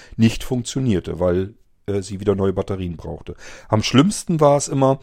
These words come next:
wenn meine Heizungsthermostate, die sind ja einmal im Jahr, die Batterien in den Heizungsthermostaten rei-, halten ungefähr ein Jahr. Das ist relativ lang. Die anderen, ähm, halten nicht so lang von den anderen Herstellern.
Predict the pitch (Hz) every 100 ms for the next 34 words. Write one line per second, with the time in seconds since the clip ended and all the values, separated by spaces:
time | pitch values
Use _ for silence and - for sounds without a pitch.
0 | - - - - 113 117 117 110 110 110
1 | 113 180 - - - 107 90 - 85 80
2 | 90 87 107 98 87 117 123 120 123 120
3 | 90 85 92 98 101 147 175 113 101 107
4 | 110 - 131 - 127 123 - 113 110 104
5 | 95 107 - 110 139 139 110 104 - 110
6 | 98 85 - - - - 127 160 - 135
7 | 117 - 98 139 127 90 82 92 - 104
8 | 135 120 120 120 - - - - 107 110
9 | 107 104 - 113 104 120 143 - 82 80
10 | - 85 80 85 85 82 80 82 80 -
11 | 78 76 73